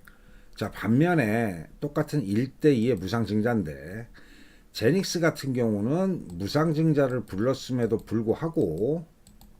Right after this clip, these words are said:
자, 크게 상승을 하지 못하다가 권리락이 된 날, 날에도 주가가 밀렸습니다.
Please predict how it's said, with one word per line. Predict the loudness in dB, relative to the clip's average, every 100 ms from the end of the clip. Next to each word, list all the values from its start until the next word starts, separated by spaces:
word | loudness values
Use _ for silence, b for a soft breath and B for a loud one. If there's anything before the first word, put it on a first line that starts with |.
| -20 -20 -20 -20 -20 -20 -20 -20 -20 -18 -18 b b b b b b b b
자, | -14 -14 -12
크게 | -8 0 2
상승을 | 2 0 0 0 0
하지 | 0
못하다가 | -2 -6 -6 -6 -4 -6 -12 -14 -12 -12 -14 -18 -20 -20 -20 -20 -20 -20 -20 -20 b b b b b b b b b b -4
권리락이 | 2 6 8 8 6 6 4
된 | 2 0
날, | 0 -2 -6
날에도 | -6 0 2 2 2 4 6 6 4 2 -6 -18 -18 -16 -16 -18 -18
주가가 | -10 -2 2 4
밀렸습니다. | 4 4 2 2 -2 -2 -8